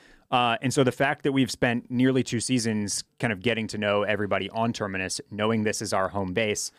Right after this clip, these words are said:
knowing this is, like, where the Foundation was supposed to be, eh, having Constance's two dads there, having Polly down there on the ground,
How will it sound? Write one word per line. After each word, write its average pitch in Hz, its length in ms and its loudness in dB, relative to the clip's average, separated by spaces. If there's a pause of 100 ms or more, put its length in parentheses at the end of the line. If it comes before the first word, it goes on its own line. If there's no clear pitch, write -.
(280)
knowing 117 240 2
this 113 160 0
is, 107 100 -4
like, 110 140 0
where 107 240 0
the 101 80 2
Foundation 98 600 -4
was 92 120 -6
supposed 101 320 -4
to 107 80 -2
be, 120 360 0 (520)
eh, 135 100 -10 (180)
having 131 400 0
Constance's 113 520 -4
two 107 180 -4
dads 151 440 2
there, 123 340 4
having 101 440 -4 (160)
Polly 147 340 2
down 120 280 -2
there 117 140 0
on 113 100 -2
the 110 60 -2
ground, 107 440 0